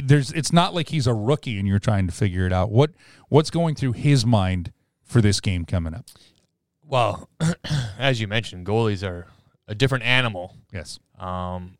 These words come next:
Speaker 2: as a player, I tried to stay away from the goalies.
Speaker 1: <laughs> Yeah.
Speaker 2: You know, your starting goalie in morning skate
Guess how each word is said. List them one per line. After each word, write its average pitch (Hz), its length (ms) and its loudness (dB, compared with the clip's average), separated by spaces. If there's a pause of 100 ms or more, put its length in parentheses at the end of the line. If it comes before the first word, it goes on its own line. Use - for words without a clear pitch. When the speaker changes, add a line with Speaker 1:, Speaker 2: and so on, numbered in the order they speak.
Speaker 2:
as 123 160 2
a 123 60 2
player, 139 640 0 (1700)
I 104 100 -2
tried 107 200 2
to 101 80 -4
stay 98 200 0
away 95 200 0
from 127 140 -6
the 123 80 0
goalies. 135 500 0
Speaker 1:
<laughs> - 140 -8
Yeah. 185 180 -2
Speaker 2:
You 127 100 4
know, 113 120 6
your 117 180 6
starting 175 480 4
goalie 135 540 4 (280)
in 131 140 -2
morning 143 440 4
skate - 640 -2